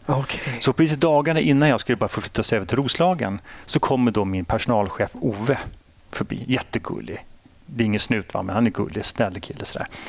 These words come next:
Speaker 2: Kommer till mig så, så, så bad han mig så här, "Kom nu, kom, kom, kom. Jag vill, jag vill prata med dig." "Jaha, vad är det nu då?" Så här, "Nej, men kom, jag måste prata med dig." Kommer in, börjar ana oråd. När chefen kom, ber jag komma in i kontoret och man ska stänga dörren, då är det någonting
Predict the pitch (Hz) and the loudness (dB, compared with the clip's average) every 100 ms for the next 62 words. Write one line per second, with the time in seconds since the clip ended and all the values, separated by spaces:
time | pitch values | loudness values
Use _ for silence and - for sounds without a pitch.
0 | - - - 120 113 - 95 82 - - | -14 -6 0 2 2 2 -2 -2 -4 -4
1 | - - - - - 120 - - - _ | -4 -4 -8 -10 -2 -2 -2 -12 -20 _
2 | _ _ - 113 110 101 95 87 - - | _ _ 0 4 4 2 0 -2 0 2
3 | 107 90 - - - 113 - 123 90 - | 0 -4 -16 -4 0 0 0 -2 -2 -2
4 | 95 - - - - 107 113 135 113 - | -4 -4 -16 -18 -6 0 2 2 0 -2
5 | 104 - 104 87 - - - 120 156 147 | -2 -2 -6 -10 -16 -16 -2 2 4 4
6 | 131 139 165 107 - - 147 143 139 110 | 2 2 0 -2 -6 -2 0 2 0 0
7 | 120 123 - 107 - 101 - - - - | 2 0 0 -4 -4 -8 -10 -16 -6 2
8 | 123 127 135 - - - - - - - | 4 4 0 -10 -20 -18 -18 -18 -20 -20
9 | - 120 113 107 107 104 95 110 113 - | -4 0 4 4 4 2 2 2 2 -2
10 | - - 190 190 - 117 151 143 147 139 | -14 -8 -4 -4 -2 -2 2 4 4 2
11 | 147 139 131 131 127 123 131 123 113 113 | 2 0 2 4 4 4 2 4 4 4
12 | 117 - 127 - 135 113 110 110 - 120 | 2 0 0 4 4 4 2 0 0 -2
13 | 120 110 107 131 104 107 104 98 90 - | 0 0 4 4 4 4 2 2 -2 -2
14 | 101 - | -4 -6